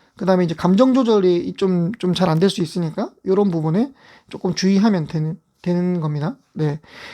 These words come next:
그리고 네 번째, 이제 미토 안에 이제 비식재로 흐르거든요. 비식재라는 게 보통 제국인 뭐 이렇게 뭐 얘기, 돈, 부자 되는 사주 이렇게 얘기하면은 첫 번째로 나오는 얘기가 비식재잖아요. 그럼 내가,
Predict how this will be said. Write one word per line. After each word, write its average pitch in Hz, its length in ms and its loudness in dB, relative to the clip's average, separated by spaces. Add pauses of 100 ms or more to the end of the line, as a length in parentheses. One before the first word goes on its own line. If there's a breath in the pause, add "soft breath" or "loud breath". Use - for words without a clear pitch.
그리고 240 160 4
네 185 160 6
번째, 233 440 4 (300 soft breath)
이제 196 400 0 (300 soft breath)
미토 214 360 6
안에 254 160 6
이제 170 260 2 (240)
비식재로 247 920 2
흐르거든요. 165 420 -2 (120)
비식재라는 247 720 2
게 185 120 2
보통 185 440 0
제국인 233 640 4
뭐 175 220 4
이렇게 190 420 0
뭐 160 240 0 (140)
얘기, 180 200 -2
돈, 185 240 -2 (120)
부자 214 240 6
되는 240 200 2
사주 214 340 0
이렇게 202 220 0
얘기하면은 175 520 0 (420 loud breath)
첫 269 120 -2
번째로 247 300 4
나오는 170 280 2
얘기가 160 180 0
비식재잖아요. 180 760 0 (480 soft breath)
그럼 208 140 2
내가, 202 240 8